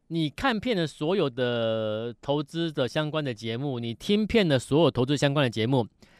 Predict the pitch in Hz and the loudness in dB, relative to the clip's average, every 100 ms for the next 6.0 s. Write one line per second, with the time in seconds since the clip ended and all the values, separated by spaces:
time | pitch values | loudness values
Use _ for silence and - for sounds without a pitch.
0 | _ _ _ _ 320 285 311 294 294 190 | _ _ _ _ 4 6 8 8 8 6
1 | 135 127 277 196 185 - 104 95 139 110 | 2 4 6 6 4 2 0 0 0 0
2 | 101 98 92 - _ _ _ _ _ _ | -4 -10 -14 -20 _ _ _ _ _ _
3 | - 233 151 - 98 90 87 - _ - | 2 4 4 2 -8 -8 -8 -12 _ -20
4 | - 107 92 113 262 202 214 226 185 120 | -8 -2 0 4 8 8 8 6 4 4
5 | 190 143 135 131 160 123 - 87 85 | 4 4 4 4 4 2 -2 -8 -8